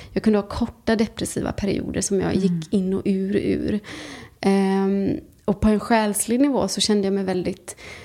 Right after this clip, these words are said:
Speaker 1: oförankrad i mitt liv. Jag kände att jag visste inte riktigt vem jag var. Jag visste inte riktigt,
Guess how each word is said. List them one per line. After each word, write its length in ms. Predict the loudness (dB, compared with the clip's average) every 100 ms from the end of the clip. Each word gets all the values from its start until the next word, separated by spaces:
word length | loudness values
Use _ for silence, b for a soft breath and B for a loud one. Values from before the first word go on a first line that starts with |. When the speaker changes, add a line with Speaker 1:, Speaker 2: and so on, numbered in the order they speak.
| B B -6 0
Speaker 1:
oförankrad 920 | 0 0 -2 -2 -2 -4 -2 0 0
i 120 | 0
mitt 180 | 0 0
liv. 360 | 2 2 2
Jag 120 | 2 2
kände 280 | 2 2 0
att 140 | 0
jag 220 | 0 0
visste 320 | -2 -4 -2
inte 160 | -2 0
riktigt 280 | 0 0 2
vem 160 | 2
jag 120 | 2 0
var. 400 | -2 0 0 2
Jag 60 | 0
visste 280 | -2 0
inte 200 | -2 0
riktigt, 540 | 0 -2 -2 -2 -2